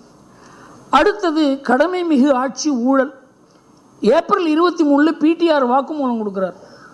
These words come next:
மகனும் மருமனும், மருமகனும் ஒரே ஆண்டில் முப்பதாயிரம் கோடி குவித்தனர், அதை எப்படி நிர்வகிக்குது என்று திணறுகிறார்கள்.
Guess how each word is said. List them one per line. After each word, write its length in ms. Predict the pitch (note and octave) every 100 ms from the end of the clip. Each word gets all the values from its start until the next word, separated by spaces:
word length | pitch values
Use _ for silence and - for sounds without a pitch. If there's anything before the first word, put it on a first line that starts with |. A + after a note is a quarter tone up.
| - - -
மகனும் 420 | - A3+ D#4 D#4 C#4
மருமனும், 580 | B3 C#4+ C4+ B3 A#3
மருமகனும் 600 | A#3 C4 C4 B3+ A#3+ B3+
ஒரே 240 | A3+ A#3 C4
ஆண்டில் 400 | C4 A#3 A3 A#3+
முப்பதாயிரம் 800 | G#3 F#3+ C#4 C#4+ C4+ A#3+ G#3+ F#3
கோடி 220 | G#3 G#3
குவித்தனர், 580 | G#3 G3 F#3+ E3+ F3 C3+ - - - -
அதை 260 | G#3+ G#3+
எப்படி 340 | G3 G3 E4 C#4
நிர்வகிக்குது 760 | A#3 C4+ D4 C#4 A#3+ A3+ A3
என்று 240 | A3+ G#3+ A#3+
திணறுகிறார்கள். 920 | - A3+ B3+ B3+ G#3 F#3 E3 E3